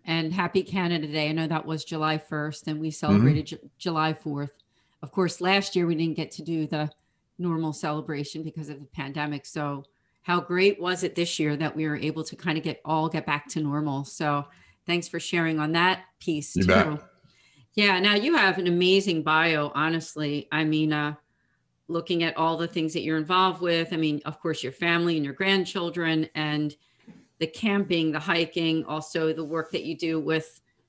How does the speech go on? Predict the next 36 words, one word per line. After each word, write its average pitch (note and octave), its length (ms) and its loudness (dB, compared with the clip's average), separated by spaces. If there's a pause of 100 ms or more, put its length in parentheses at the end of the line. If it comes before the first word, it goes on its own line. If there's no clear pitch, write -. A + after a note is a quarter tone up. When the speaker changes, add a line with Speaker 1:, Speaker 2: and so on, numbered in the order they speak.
(120)
Speaker 1:
um, D#3 440 -4 (340)
ministry. G#3 720 4 (480)
Uh, G3+ 160 0
let's F#4+ 220 4
start F#4 260 6
out E4 160 6
with E4 180 2
your C#4 140 8
early A#3+ 320 8
life, G#3+ 400 6
because F#3 260 2
I F#3+ 60 4
know G3 280 6
that, G3 300 4 (600)
you G3+ 120 4
know, F#3+ 140 6
it F#3 60 4
was F#3+ 180 4
quite B3 320 4
a C4 60 8
journey A3 500 6
at E3+ 80 2
that E3 200 4
very F3+ 200 6
beginning, F3+ 600 4
and E3+ 220 4
then E3+ 300 4
with F3 220 2
your D#3+ 100 4
conversion. D#3+ 600 2
Please A3+ 300 2
do G#3+ 140 0
tell F#3 280 2
us F#3 160 -2
that D#3+ 200 0
story. C#3 460 -4